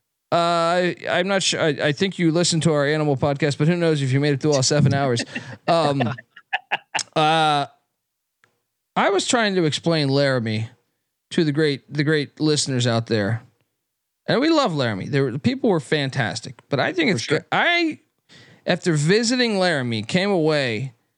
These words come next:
Speaker 1: I visited Ma-, Missoula, Montana.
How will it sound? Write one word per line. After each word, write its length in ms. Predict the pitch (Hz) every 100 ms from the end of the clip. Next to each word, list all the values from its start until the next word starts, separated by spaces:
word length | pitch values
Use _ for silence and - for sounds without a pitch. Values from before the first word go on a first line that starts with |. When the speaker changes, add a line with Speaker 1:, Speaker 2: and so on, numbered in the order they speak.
| _ _ _ -
Speaker 1:
I 120 | 254
visited 520 | 269 254 214 214 175
Ma-, 360 | 151 151 147 135
Missoula, 440 | - 156 147 160 131
Montana. 680 | 127 113 120 123 113 110